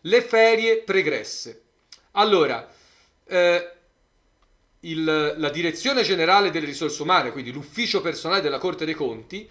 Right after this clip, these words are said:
sta scrivendo dicendo: "Guardate,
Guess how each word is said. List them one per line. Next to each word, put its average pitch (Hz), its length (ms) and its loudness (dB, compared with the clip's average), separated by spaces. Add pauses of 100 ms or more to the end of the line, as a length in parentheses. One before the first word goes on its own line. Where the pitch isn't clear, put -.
(180)
sta - 280 -2
scrivendo 220 600 0
dicendo: 131 640 -4
"Guardate, 175 840 4